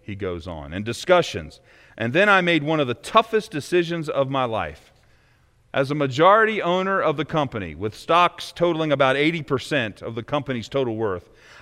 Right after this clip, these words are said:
I told them that I would step aside if the board were not to agree with this new direction. I told them I was firm in my decision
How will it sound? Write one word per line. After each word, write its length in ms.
I 140
told 420
them 220
that 200
I 240
would 240
step 380
aside 760
if 200
the 100
board 480
were 140
not 400
to 160
agree 420
with 160
this 180
new 140
direction. 540
I 80
told 320
them 140
I 100
was 180
firm 520
in 120
my 200
decision 600